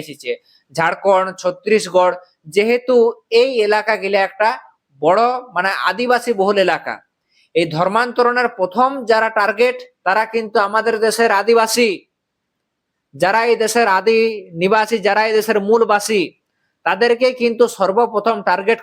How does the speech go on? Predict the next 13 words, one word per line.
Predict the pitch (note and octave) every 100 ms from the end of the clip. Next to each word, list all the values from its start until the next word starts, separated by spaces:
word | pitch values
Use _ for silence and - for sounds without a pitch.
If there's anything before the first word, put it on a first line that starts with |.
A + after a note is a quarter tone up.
| A3+
করা | G#3+ G3+
হচ্ছে | F#3+ A#3 B3 B3 _ _ -
এবং | G3+ A#3 G#3
তাদেরকে | F#3+ A#3 A#3 A#3 A#3 A#3 A#3 _ _ _ _ _ _ _ _ -
কাউকে | F3+ G#3 A#3 A#3 G3
অর্থের | G3+ A3+ A#3 A3
লোভ | A#3 G#3
দেখায়, | A3 A3+ A3 A3 A3+ _ _ _ _ _ _ _
কাউকে | F#3+ G#3+ A3+ A3+ A3+ A3+ G3+ _ _ _ _ _ _ _ _ _ _ _ _
চিকিৎসার | - E3+ A#3+ A#3 A#3+ A3+
আড়ালে, | A3 A3+ A3+ A3 A3 - _ _ -
কাউকে | G#3 A3 A3+ G#3 -
সমাজ | F#3 A3